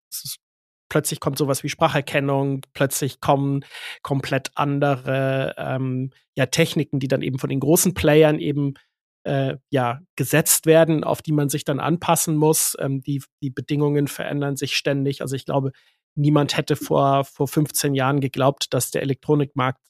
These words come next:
heute so aussieht, wie er aussieht. Wie stellst du jetzt sicher, dass du nicht wieder in so eine, ja, in so eine Falle irgendwie reinläufst, vielleicht auf die falsche Technik zu setzen?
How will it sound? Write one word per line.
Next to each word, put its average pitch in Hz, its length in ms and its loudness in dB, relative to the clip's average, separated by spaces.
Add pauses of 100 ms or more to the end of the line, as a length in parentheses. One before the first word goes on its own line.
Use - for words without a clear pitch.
(120)
heute 147 220 0
so 156 140 -4
aussieht, 139 400 -2
wie 165 100 2
er 170 160 6
aussieht. - 380 -2 (760)
Wie 147 120 -2
stellst 160 360 4
du 160 60 2
jetzt - 260 0
sicher, 190 480 4 (140)
dass 151 280 0
du 151 100 -2
nicht 147 240 -4
wieder 147 240 0
in 139 140 0
so 143 160 2
eine, 135 500 0 (840)
ja, 117 380 -2
in 135 140 -4
so 135 100 -4
eine 135 100 0
Falle 165 420 4
irgendwie 139 280 -2
reinläufst, 131 680 0
vielleicht 131 320 -4
auf 139 80 -8
die - 120 -16
falsche 139 340 -6
Technik 139 340 -8
zu - 120 -10
setzen? 139 360 -10